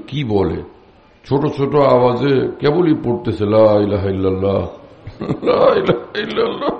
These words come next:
লা ইলাহা ইল্লাল্লাহ। আর সর্বশেষে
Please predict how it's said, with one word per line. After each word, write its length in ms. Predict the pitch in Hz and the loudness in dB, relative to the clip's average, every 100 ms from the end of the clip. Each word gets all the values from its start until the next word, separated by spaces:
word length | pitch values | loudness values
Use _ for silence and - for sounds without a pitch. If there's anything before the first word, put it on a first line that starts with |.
| - - - - - - - | -12 -20 -20 -20 -20 -18 -6
লা 220 | - - | 0 2
ইলাহা 560 | - - - 240 240 214 | 2 0 -2 0 2 0
ইল্লাল্লাহ। 460 | - 240 240 302 - - _ _ _ _ - - _ _ - | -4 -6 -6 -8 -10 -18 _ _ _ _ -20 -20 _ _ 0
আর 120 | 147 143 | 0 0
সর্বশেষে 880 | 147 147 143 135 143 135 - 151 | 0 2 2 0 0 0 0 -2